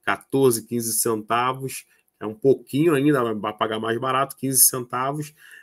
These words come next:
Esse também é um outro dilema. Então, a gente faz uma trava e, e aí fica com um strike mais próximo do preço agora do ativo,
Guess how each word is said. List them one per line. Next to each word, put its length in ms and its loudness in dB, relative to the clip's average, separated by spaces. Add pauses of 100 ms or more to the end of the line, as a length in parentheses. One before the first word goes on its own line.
(100)
Esse 320 6
também 300 0
é 60 -2
um 220 0
outro 220 2
dilema. 420 -2
Então, 200 -12
a 40 -12
gente 160 -14
faz 300 -2
uma 160 -6
trava 580 -6 (540)
e, 760 -2 (160)
e 220 -2
aí 140 4
fica 340 -4
com 320 -6
um 40 -4
strike 460 -2
mais 280 -4
próximo 580 -2
do 100 -4
preço 380 0
agora 300 -2
do 100 -4
ativo, 480 -4